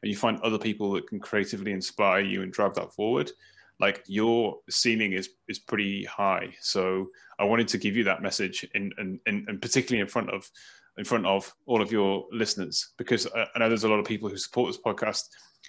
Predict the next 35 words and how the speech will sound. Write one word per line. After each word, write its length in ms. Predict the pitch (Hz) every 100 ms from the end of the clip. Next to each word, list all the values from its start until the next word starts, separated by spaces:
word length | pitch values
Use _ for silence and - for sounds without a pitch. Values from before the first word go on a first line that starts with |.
| _ -
because 200 | 123 110
they 60 |
support 360 | 95 - 110 92
you 180 | 113 139
and 80 |
they 120 | 110 95
have 200 | 107 -
goodwill 360 | 120 95 104
towards 360 | 104 101 95 87
you. 240 | 104 156 - - -
Like, 100 | 107
again, 360 | 107 117 110 95 _ _ _
that's 200 | - 110
also 380 | 117 107 113 110
an 80 | 92
amazing 400 | 98 104 107 95
thing 160 | 104 95
to 100 | 92
have. 280 | 104 90
So 460 | - - 95 95 95 _ - _ -
don't, 340 | 117 123 -
don't 300 | 113 120 123 _ _ _ _ _ 101
do 160 | 123 123
those 240 | 123 110
people 400 | - 123 123 98
who 120 | 98
believe 380 | 95 90 98 107
in 100 | 104
you 300 | 98 98 110 - -
a 60 | -
disservice 560 | 95 - 110 98 92 -
by 340 | - 95 95
limiting 440 | 92 98 98 - 98
yourself. 520 | 98 - 95 - -
Like, 280 | - - -